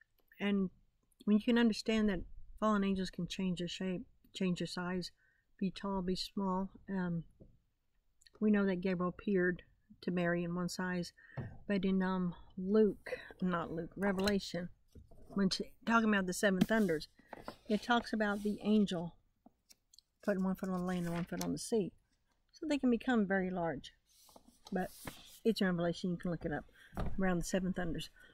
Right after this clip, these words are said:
<clears throat> All right, so with the Lord's help, we're gonna get through this dream, and I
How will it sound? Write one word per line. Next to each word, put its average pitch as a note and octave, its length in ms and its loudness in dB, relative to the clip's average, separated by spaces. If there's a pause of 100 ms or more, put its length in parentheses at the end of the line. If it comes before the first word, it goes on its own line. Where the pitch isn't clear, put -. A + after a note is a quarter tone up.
(140)
<clears throat> - 520 2
All A3+ 280 8 (1600)
right, F#3 240 2
so - 120 -2
with F3+ 120 -2
the F3 80 -4
Lord's F#3+ 320 0
help, F#3 160 -4
we're F3+ 60 -6
gonna F3 160 0
get - 180 2
through F#3 140 6
this D#3+ 180 0
dream, F3 400 0
and F3 220 -2
I F3+ 80 -2